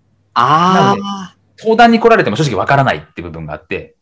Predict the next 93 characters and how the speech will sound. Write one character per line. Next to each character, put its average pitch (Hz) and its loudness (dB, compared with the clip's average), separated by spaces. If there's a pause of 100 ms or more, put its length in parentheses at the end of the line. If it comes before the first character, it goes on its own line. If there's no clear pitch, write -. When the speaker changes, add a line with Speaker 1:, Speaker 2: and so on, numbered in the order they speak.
(100)
Speaker 2:
ま 190 0
あ、 - 4
そ 277 2
う - 2
い 226 4
う - 4
と 120 2
こ 117 -2
ご - -6
紹 117 0
介 110 0
し - -8
た 107 -4
り 82 -6
す - -18
る 87 -12
ん 76 -14
で 69 -20
す - -20
け 76 -16
れ 76 -18
ど 85 -14
も、 135 -4
Speaker 1:
う 156 -20
ん。 - -16
Speaker 2:
な 202 0
の 190 -4
で 175 0
や 165 2
っ - -4
ぱ 175 -2
そ 226 -2
の 233 0
弁 240 0
護 302 0
士 240 -4
に - -4
合 240 0
っ - -12
た 208 2
事 170 -6
件 170 -4
っ - -14
て 220 -8
い 214 -4
う - -4
も 311 -4
の 247 0
を - -
や 147 2
っ - -4
ぱ - -6
依 101 -2
頼 98 0
し - -10
て - -12
い - -8
く 247 -8
っ - -14
て - -14
い - -10
う 269 -2
の 165 2
は 135 2
ま 117 -4
ず 101 -10 (220)
大 113 -2
前 107 -4
提 82 -14
と - -16
し - -14
て 95 -4
あ 87 -2
る 82 -6
か 78 -10
な 76 -8
と - -20
思 - -20
い - -20
ま - -20
す。 - -20 (540)
Speaker 1:
な 95 -8
る 95 -6
ほ 98 -6
ど。 90 -4
ま 101 -10
あ、 - -6
そ - -14
こ 127 -4
は 120 -2
じ 123 -6
ゃ 117 -2
あ 104 -2